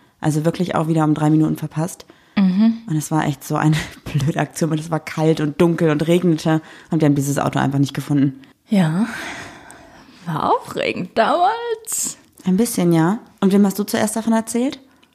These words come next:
Speaker 2: Ja, entweder Martin oder Verena. Ich glaube Verena. Kann
Speaker 1: Kannst
Speaker 2: aber
Speaker 1: du
Speaker 2: auch
Speaker 1: nicht
Speaker 2: Martin
Speaker 1: sagen.
Speaker 2: gewesen sein. Ich weiß es nicht mehr, schon so lange her. Deine Frage?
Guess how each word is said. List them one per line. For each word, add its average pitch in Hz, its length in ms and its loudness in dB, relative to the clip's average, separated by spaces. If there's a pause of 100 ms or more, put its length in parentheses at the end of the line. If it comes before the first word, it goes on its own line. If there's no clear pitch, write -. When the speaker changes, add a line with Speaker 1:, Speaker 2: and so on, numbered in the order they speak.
(160)
Speaker 2:
Ja, 190 160 -2
entweder 180 340 -2
Martin 196 380 0
oder 226 160 2
Verena. 180 560 2 (120)
Ich - 320 -14 (480)
glaube 180 920 -4
Verena. 208 600 0 (1500)
Kann 170 180 -4
Speaker 1:
Kannst 180 140 -2
Speaker 2:
aber 190 80 0
Speaker 1:
du - 60 -
Speaker 2:
auch 214 40 -4
Speaker 1:
nicht 240 60 4
Speaker 2:
Martin 233 280 4
Speaker 1:
sagen. 185 60 2
Speaker 2:
gewesen 196 380 0
sein. 202 260 0
Ich 226 160 -6
weiß 214 200 4
es 247 140 0
nicht 208 220 2
mehr, 190 220 2
schon 202 200 -4
so 202 100 -8
lange 202 240 -2
her. 202 220 -10 (600)
Deine 208 220 2
Frage? 254 460 0